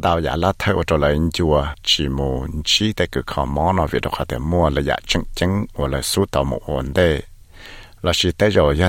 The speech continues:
tí tên cái khó mò nó ya tới ya chân chân. Chỉ thế lệ ở trò lại nó chỉ cho tù thế sẽ sửa lại tù khăn. Thế lệ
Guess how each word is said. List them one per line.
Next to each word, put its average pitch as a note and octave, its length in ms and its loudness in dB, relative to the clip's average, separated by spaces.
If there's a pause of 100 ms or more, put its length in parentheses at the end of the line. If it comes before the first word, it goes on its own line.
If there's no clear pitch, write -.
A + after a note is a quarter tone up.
(120)
tí B1+ 220 -4
tên G#2+ 240 2
cái F#2 220 2
khó F2+ 220 2
mò G2 380 2
nó F2+ 120 2 (100)
ya F2+ 220 4
tới F#2+ 160 2
ya C2+ 140 2
chân C#2 160 -6 (120)
chân. G#2+ 280 -2 (920)
Chỉ - 180 -2
thế F#2+ 120 2
lệ F2 100 6 (100)
ở D#2+ 120 2
trò D2+ 120 4
lại C2+ 220 0
nó C#2+ 300 -2
chỉ - 220 -2
cho - 180 -2 (100)
tù D2 180 0
thế F2 120 -2
sẽ G2+ 140 0
sửa C#2+ 160 -2
lại C2+ 120 -4
tù B1 200 -6
khăn. F#2+ 240 -2 (540)
Thế E2+ 140 -2
lệ E2+ 120 4